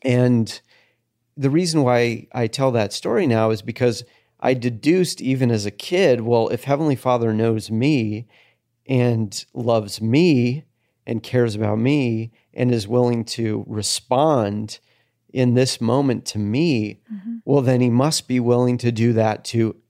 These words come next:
Speaker 1: everyone.
Speaker 2: Everyone. Yeah.
Speaker 1: And, and if that's the case, if, if we're equal in that sense, then that's it, we're equal, you
Speaker 2: Yeah.
Speaker 1: know?
Speaker 2: We should be equal everywhere.
Speaker 1: That's right. And
Speaker 2: Yeah.
Speaker 1: so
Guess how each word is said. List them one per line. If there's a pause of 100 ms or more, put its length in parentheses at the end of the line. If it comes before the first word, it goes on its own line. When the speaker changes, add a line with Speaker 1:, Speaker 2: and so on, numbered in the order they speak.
Speaker 1:
everyone.
Speaker 2:
Everyone. (220)
Yeah.
Speaker 1:
And,
and
if
that's
the
case, (840)
if, (260)
if (340)
we're
equal
in
that
sense, (340)
then
that's
it,
we're
equal, (120)
you
Speaker 2:
Yeah.
Speaker 1:
know?
Speaker 2:
We
should
be
equal
everywhere.
Speaker 1:
That's
right.
And
Speaker 2:
Yeah.
Speaker 1:
so